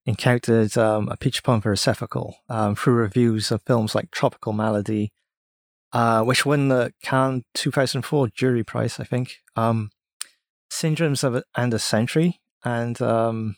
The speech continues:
Uncle Boonmee, uh, I remember a lot of hype around it at the time, and, uh, I've kind of been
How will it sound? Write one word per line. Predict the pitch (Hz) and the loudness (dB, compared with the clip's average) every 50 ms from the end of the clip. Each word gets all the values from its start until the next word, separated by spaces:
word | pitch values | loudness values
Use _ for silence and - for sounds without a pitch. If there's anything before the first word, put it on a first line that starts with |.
| _ _ _ _ _ _ - | _ _ _ _ _ _ 0
Uncle | - 165 160 - 165 135 | 2 2 4 4 4 2
Boonmee, | - - 151 151 151 143 131 107 92 92 95 95 - - - | 2 2 2 2 2 2 2 2 2 0 -2 -4 -10 -10 -4
uh, | - 131 123 113 110 107 110 - | -2 0 2 2 2 0 0 -2
I | - 131 | 0 0
remember | 127 127 123 139 139 127 123 | 2 2 2 2 2 2 2
a | 120 120 | 2 2
lot | 127 135 123 | 2 2 0
of | 123 | 0
hype | - - - - 151 139 135 - | -4 -4 -4 -2 0 0 0 2
around | 135 131 131 139 139 131 | 2 2 2 2 2 0
it | 151 135 - - | 0 -2 -2 -2
at | - 117 | -4 -6
the | - 113 | -6 -8
time, | - - - 117 117 120 117 117 117 113 - - | -8 -2 0 2 2 2 0 0 -2 -4 -4 -2
and, | 120 120 120 120 120 123 117 | -2 0 0 0 0 0 0
uh, | 127 120 117 117 110 | 0 0 0 0 -2
I've | - - | -4 -4
kind | - - 135 131 123 | -2 0 0 0 0
of | 110 | 0
been | - 131 120 117 | 0 0 0 0